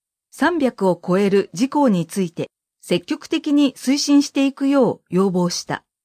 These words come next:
区はこの要望を踏まえ、内部努力のさらなる徹底や、事務事業全般にわたる再点検、見直しを図る一方、直面する重要課題や、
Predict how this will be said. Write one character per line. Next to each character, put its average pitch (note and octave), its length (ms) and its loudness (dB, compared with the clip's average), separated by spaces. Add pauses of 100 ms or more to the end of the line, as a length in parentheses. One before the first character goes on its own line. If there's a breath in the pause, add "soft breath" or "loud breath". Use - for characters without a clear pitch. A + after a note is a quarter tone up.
(640)
区 D#4+ 140 -2
は D4 160 2
こ G3 120 -2
の A#3 160 4
要 A3 260 2
望 B3 280 4
を A#3 60 2
踏 A3 160 -4
ま G#3 160 0
え、 - 160 -8 (360)
内 B3+ 220 0
部 C4+ 140 -2
努 D4 100 2
力 B3+ 280 0
の E3 220 -2
さ D4+ 200 -2
ら D#4+ 100 2
な C4 140 4
る F#3 80 -2
徹 D3+ 280 -10
底 F3+ 180 0
や、 E3 200 -4 (360)
事 F#3 100 -4
務 C#4 180 4
事 D#4 140 0
業 A3+ 240 2
全 A#3+ 240 2
般 C#4+ 160 0
に C4 180 6
わ A#3+ 140 2
た A3+ 120 0
る G#3+ 200 0
再 C4+ 260 -2
点 C4 220 0
検、 D3+ 280 -6 (280)
見 F#3+ 100 0
直 C4+ 220 4
し C#4 200 -6
を C#4 140 0
図 C4 260 -4
る B3 120 2
一 D#3+ 180 -6 (140)
方、 F3+ 260 -4 (420)
直 F#3+ 240 -2
面 C4+ 200 4
す - 160 -6
る A#3+ 120 2
重 B3 220 2
要 C4+ 200 4
課 B3+ 180 0
題 G3 240 0
や、 D#3 160 -2